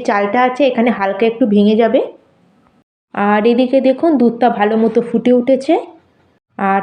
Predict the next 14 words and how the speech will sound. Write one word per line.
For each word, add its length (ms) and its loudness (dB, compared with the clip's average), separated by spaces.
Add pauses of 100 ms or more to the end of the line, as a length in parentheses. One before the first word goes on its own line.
তার 160 0
সাথে 300 -2
গাজরটাও 500 0
ধীরে 260 2
ধীরে 280 2
কুক 220 2
হচ্ছে। 320 0 (840)
আর 200 -2
এইভাবে 400 2
এটাকে 260 -2
আমরা 240 2 (120)
কন্টিনিউ 400 2
নাড়াতে 380 0
থাকব। 300 -2